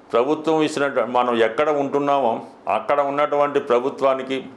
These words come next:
ఆ దేశ ఆచారాలకి, మీ మతం యొక్క ఆచారాలకి రెగ్యులర్గా కట్టుబడడం వల్ల,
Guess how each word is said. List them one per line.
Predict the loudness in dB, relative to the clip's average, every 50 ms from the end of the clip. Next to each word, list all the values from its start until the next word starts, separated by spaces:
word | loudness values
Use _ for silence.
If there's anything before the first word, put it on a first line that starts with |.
| -18 -6 -2
ఆ | 0 0 0
దేశ | 0 2 2 2 2 2 2
ఆచారాలకి, | 2 2 2 0 0 0 0 0 2 2 2 2 4 4 2 2 2 -2 -4 -6 -6 -8 -10 -16 -20 -20 -20 -20 -20 -18 -8 -4
మీ | -2 -2
మతం | 0 2 0 0 2 2 0 2
యొక్క | 2 2 0 2 2 2
ఆచారాలకి | 2 2 2 2 0 2 2 2 0 0 -2 0 0 0 0 -2 -6 -10 -10 -4
రెగ్యులర్గా | -4 -4 -2 0 0 0 2 2 2 2
కట్టుబడడం | 2 0 -2 -2 -2 0 0 0 0 0 -2 0
వల్ల, | 0 0 2 2 0 0 -2